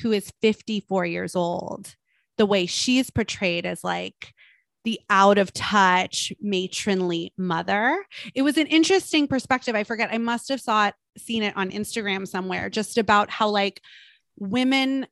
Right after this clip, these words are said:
as, like, the maiden is always portrayed as, like, this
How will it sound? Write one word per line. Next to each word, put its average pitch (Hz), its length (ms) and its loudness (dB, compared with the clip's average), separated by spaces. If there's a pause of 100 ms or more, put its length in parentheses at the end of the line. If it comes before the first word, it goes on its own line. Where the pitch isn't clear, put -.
(640)
as, 226 200 0
like, 214 200 -4
the 214 80 -2
maiden 190 640 -4
is 202 180 -10
always 190 400 -2
portrayed 185 500 -6
as, 180 140 -8
like, 185 240 -8
this 190 180 -8